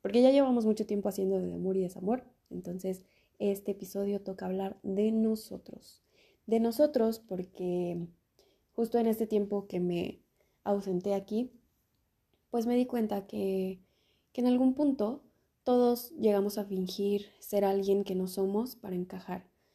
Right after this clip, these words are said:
Y justo uno de mis propósitos de este dos mil veintitrés es no volver a caer en eso. Porque para tener una vida tranquila, para estar en paz,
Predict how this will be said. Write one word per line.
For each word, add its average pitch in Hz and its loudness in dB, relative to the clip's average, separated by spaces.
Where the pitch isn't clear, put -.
Y 208 -2
justo 226 0
uno 220 4
de 214 2
mis 196 0
propósitos 196 -6
de 196 0
este 190 -4
dos 202 -2
mil 196 0
veintitrés 196 -4
es 202 0
no 208 2
volver 190 2
a 185 -4
caer 185 -4
en 180 -2
eso. 185 -12
Porque 220 0
para 233 2
tener 262 4
una 330 4
vida 240 2
tranquila, 185 -2
para 190 -10
estar 190 -6
en 208 0
paz, 208 -12